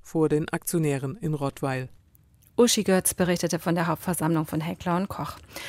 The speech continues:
Speaker 2: Fast alle Bundesländer haben Sommerferien. Prompt ruft die Flugbegleiterorganisation ufo ihre Mitglieder ab Dienstag zu einer Urabstimmung über Streiks auf. Mehr dazu jetzt in den Wirtschaftsmeldungen mit Birgit Becker.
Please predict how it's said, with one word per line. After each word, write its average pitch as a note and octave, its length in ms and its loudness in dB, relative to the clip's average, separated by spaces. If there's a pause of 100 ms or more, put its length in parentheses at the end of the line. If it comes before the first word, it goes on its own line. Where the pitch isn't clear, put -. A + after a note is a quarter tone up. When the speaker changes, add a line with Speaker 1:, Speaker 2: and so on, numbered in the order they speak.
(340)
Speaker 2:
Fast A#3+ 260 2
alle A3 160 6
Bundesländer E3 680 2
haben F3 260 0
Sommerferien. G#3+ 840 4
Prompt - 420 2
ruft A#3 220 0
die G#3+ 120 2
Flugbegleiterorganisation F3+ 1500 2
ufo A#3 380 2
ihre E3+ 240 4
Mitglieder E3+ 480 2
ab D#3+ 120 -2
Dienstag F3+ 480 0
zu - 120 -2
einer E3+ 260 0
Urabstimmung F3+ 720 2
über F3 220 -2
Streiks - 540 0
auf. D3+ 320 -4
Mehr E3+ 260 4
dazu E3 300 -2
jetzt E3 160 0
in F#3+ 80 2
den G#3+ 100 2
Wirtschaftsmeldungen F3 680 0
mit F3 140 -4
Birgit E3+ 280 0
Becker. E3 260 -6